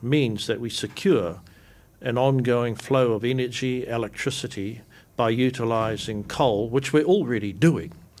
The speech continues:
then that's going to be a key feature of how we keep the lights on. Of course, we should continue to support, um, solar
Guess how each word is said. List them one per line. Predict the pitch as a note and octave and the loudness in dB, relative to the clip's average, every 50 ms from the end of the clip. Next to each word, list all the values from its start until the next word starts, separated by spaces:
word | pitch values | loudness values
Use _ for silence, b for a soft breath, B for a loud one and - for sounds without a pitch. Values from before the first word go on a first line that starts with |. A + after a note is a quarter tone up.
| B B B B B B B | B B B B B B B
then | - A2+ A#2+ C3 C3 B2+ B2+ B2 B2 - - - - | -4 0 2 4 4 4 2 0 -4 -6 -10 -14 -14
that's | - A#2+ A#2 C3+ D3+ D3+ - - | -4 0 2 2 2 0 -2 -2
going | - D#3 D3+ C#3+ C#3 | 0 2 2 2 0
to | C3+ C#3 | -2 -2
be | A2+ A2+ D#3+ D#3+ B2 F#2+ F#2+ A#2+ C#3+ D#3 D#3 D3 B B B B B - | 0 2 2 2 2 0 -2 -4 -6 -8 -12 -14 B B B B B -6
a | A2+ A#2+ | -6 -6
key | C3 - - D3 C3 | -2 0 2 2 2
feature | A#2+ - C#3 D3 D3+ D3+ - - A2+ | 2 2 0 0 0 0 -2 -2 -2
of | A#2+ A#2 | -2 0
how | A#2 C3 B2+ | 0 0 0
we | B2 B2+ | 0 0
keep | A#2+ - C3+ C3 C3 - | -2 -2 -4 -4 -2 0
the | C3 | 0
lights | C3+ C#3+ E3 F#3 F#3 - - | 0 2 0 0 -4 -4 -4
on. | - G2+ F2 E2+ | -2 -2 -2 -2
Of | G2 G#2 - - | -6 -8 -2 2
course, | - A3 G#3+ - - - | 4 4 4 2 -2 -4
we | B2+ B2 | -4 -4
should | A2+ - - A2+ G2+ G2+ B B B B B B B B | -2 -2 -2 -4 -4 -6 B B B B B B B B
continue | - - B2+ A#2+ - - - C#3 C3 C3 B2 A#2+ A#2 | -6 -4 -4 -2 -2 0 0 0 2 2 0 0 -2
to | A#2+ - A2+ | -4 -4 -6
support, | - - - A#2+ A#2+ - - C3+ B2+ A2+ B2+ - - - - | -4 -4 -4 -4 -4 0 2 2 2 2 0 -4 -12 -18 -14
um, | C#3 G#2 G2 G2+ F#2 E2+ | -12 -10 -8 -8 -8 -6
solar | - - - - B2+ B2+ B2+ C3 C3 B2+ B2+ B2+ C3 C3+ | -6 -4 0 2 2 4 4 4 2 2 0 -2 -4 -8